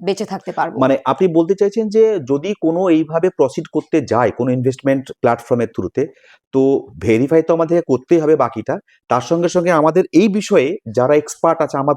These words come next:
Speaker 2: পরিচিত সার্কেলের মধ্যে, তাদের সঙ্গেও আবার কনসাল্ট করে নেওয়া উচিত
Speaker 1: একদম।
Speaker 2: যে আমি এই দিকে যাচ্ছি, এটা ঠিক প্ল্যাটফর্ম কি ঠিক প্ল্যাটফর্ম নয়। আচ্ছা ম্যাম, ঠিক এই বিষয়টা তো আমার দর্শকবৃন্দ বুঝতে পারলেন। তো ম্যাডাম, একটা বিষয় আপনার কাছ থেকে আমরা মূল ইম্পর্টেন্ট পার্ট যেটা জেনে নিতে চাইছি, ধরুন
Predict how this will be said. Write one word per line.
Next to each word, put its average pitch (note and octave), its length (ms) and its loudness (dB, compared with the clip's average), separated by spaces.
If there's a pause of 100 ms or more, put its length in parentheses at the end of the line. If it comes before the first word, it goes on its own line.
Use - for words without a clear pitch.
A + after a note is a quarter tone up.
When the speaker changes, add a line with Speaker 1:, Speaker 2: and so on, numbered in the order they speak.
Speaker 2:
পরিচিত D#3 320 2
সার্কেলের C3+ 460 0
মধ্যে, B2+ 220 -2
তাদের B2+ 200 0
সঙ্গেও F3+ 300 0
আবার A3 220 2
কনসাল্ট E3 360 0
করে E3+ 140 0
নেওয়া D#3 160 2
উচিত - 220 -4 (220)
Speaker 1:
একদম। A#3 320 2
Speaker 2:
যে F#3 140 4
আমি E3+ 200 -2
এই F3 80 -2
দিকে E3 260 0
যাচ্ছি, C#3 320 2
এটা E3+ 120 2 (120)
ঠিক E3 180 -4
প্ল্যাটফর্ম F3 380 0
কি G#3 120 -4
ঠিক F3 200 -6
প্ল্যাটফর্ম D3+ 380 0
নয়। D#2 140 -6 (380)
আচ্ছা - 180 2
ম্যাম, F#3+ 180 0 (140)
ঠিক - 320 -8
এই F3+ 160 4
বিষয়টা F#3 400 0
তো F#3+ 120 -2
আমার F3+ 140 -2
দর্শকবৃন্দ E3 420 0
বুঝতে E3 340 0
পারলেন। D#3+ 360 2 (400)
তো B3 60 -2
ম্যাডাম, A#3 280 0 (100)
একটা G3+ 260 2
বিষয় A3 260 0
আপনার A3 240 -2
কাছ A3 200 -4
থেকে A3 200 0 (280)
আমরা F3+ 380 2 (160)
মূল D3+ 260 -2
ইম্পর্টেন্ট D#3 520 -2
পার্ট D3 200 0
যেটা C#3+ 160 0
জেনে A2+ 220 -4
নিতে B2 200 -2
চাইছি, A2+ 480 -4
ধরুন D#3+ 280 0